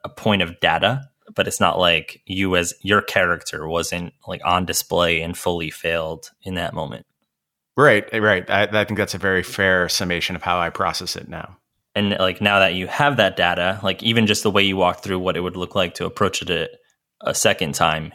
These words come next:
Speaker 1: you have, like, either a better solution or maybe you have a faster solution because you have that data that you built off of.
Speaker 2: Right, right.
Speaker 1: Yeah. And I, I think if we can reframe when we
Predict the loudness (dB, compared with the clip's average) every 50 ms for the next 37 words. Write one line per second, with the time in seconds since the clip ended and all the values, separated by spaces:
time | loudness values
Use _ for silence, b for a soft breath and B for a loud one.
0 | -8 -6 -2 2 2 2 2 0 -2 -2 -6 -16 -20 _ _ -10 -8 -4 -2 -2
1 | -2 -2 -2 -4 -4 0 2 2 4 4 2 2 4 2 4 4 4 2 2 4
2 | 4 4 4 4 4 2 2 0 0 0 0 -2 -2 -4 -6 -6 -6 -8 -10 -12
3 | -12 -10 -10 -8 -8 -10 -8 -2 0 0 0 0 -2 -2 -2 0 0 2 0 0
4 | 0 0 0 0 0 0 2 2 2 2 0 -2 -6 _ _ _ _ -6 -2 0
5 | 0 0 0 0 0 0 0 2 2 0 0 0 0 0 0 0 0 -2 -6 -6
6 | -6 -8 -8 -8 -8 -8 -6 -6 -8 -8 -10 -10 -16 -16 _ _ _ _ _ _
7 | _ _ -2 0 2 2 0 -2 -10 _ _ _ _ _ _ _ -8 -6 -6 -6
8 | -6 -10 -12 -14 -14 _ _ _ _ -4 -2 0 2 2 2 0 2 2 0 2
9 | 2 0 0 0 -2 -4 -2 -2 0 0 2 2 0 -2 -4 -6 -8 -10 _ _
10 | _ _ _ _ -8 -2 0 2 2 2 0 -2 -4 0 2 4 4 4 4 2
11 | 0 0 -2 -4 -6 -6 0 2 2 2 2 2 0 -2 -4 -6 -6 -6 -10 -14